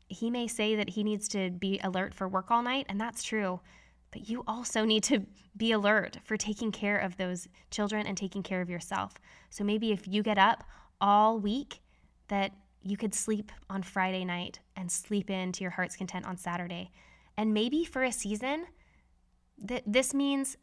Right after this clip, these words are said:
not doing all of the other things that you want to do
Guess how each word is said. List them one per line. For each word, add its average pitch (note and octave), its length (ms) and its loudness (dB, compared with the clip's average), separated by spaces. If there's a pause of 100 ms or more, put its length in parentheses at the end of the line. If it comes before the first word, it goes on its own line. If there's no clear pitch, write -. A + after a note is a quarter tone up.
(120)
not A3+ 520 4
doing B3 400 2
all G#3+ 240 8
of A3+ 100 -2
the G#3+ 140 -4
other G#3 220 2
things G3 360 -4
that F#3 100 -2
you F#3+ 140 0
want F#3+ 320 -2
to G3+ 100 -6
do G3 420 -2